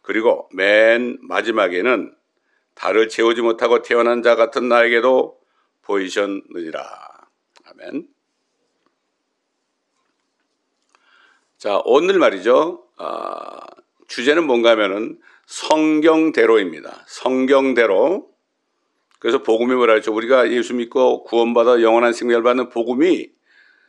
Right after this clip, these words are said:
성경대로 우리의 죄들로 인해 죽으셨다. 두 번째는 또 성경대로 둘째 날, 세-, 넷째 날도 아니고 셋째 날에 살아나신 그리스도다.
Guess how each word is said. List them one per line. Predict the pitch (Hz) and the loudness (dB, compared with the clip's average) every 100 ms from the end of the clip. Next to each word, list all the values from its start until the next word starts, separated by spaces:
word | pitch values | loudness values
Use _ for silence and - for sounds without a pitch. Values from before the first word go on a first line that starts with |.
| _ | _
성경대로 | - - 151 170 180 180 185 165 135 110 123 147 _ _ _ _ _ _ _ | -8 -4 -2 0 2 0 0 2 2 4 2 -2 _ _ _ _ _ _ _
우리의 | 107 131 156 175 | -6 0 2 0
죄들로 | - 120 135 143 147 151 | 0 -2 0 0 0 0
인해 | 143 143 147 | 0 0 -2
죽으셨다. | - 123 117 104 101 82 - - - _ _ _ _ _ _ | -4 -6 -4 -2 -2 -4 -8 -14 -20 _ _ _ _ _ _
두 | - | -6
번째는 | 113 113 131 156 202 - - _ | -4 0 0 0 -2 -8 -20 _
또 | 190 180 | -2 -2
성경대로 | - 151 165 175 185 165 135 107 123 127 _ _ _ _ _ _ _ _ | 0 0 2 2 2 2 4 4 2 -2 _ _ _ _ _ _ _ _
둘째 | - 110 120 | -12 -8 -4
날, | 123 131 | 0 0
세-, | - - - | 0 -6 -4
넷째 | 101 113 127 | -2 0 2
날도 | 123 123 | 2 2
아니고 | 123 123 113 113 - - - | 0 2 2 2 -2 -20 -16
셋째 | - 160 156 156 | -4 -2 0 0
날에 | 151 147 143 156 180 - _ _ _ | 2 2 4 2 0 -6 _ _ _
살아나신 | - - 117 117 110 - 131 139 - _ _ _ _ _ _ _ | -10 -2 0 2 0 -2 -4 -6 -10 _ _ _ _ _ _ _
그리스도다. | - 131 156 - 175 160 - - _ | -4 -2 -2 -2 0 0 0 -8 _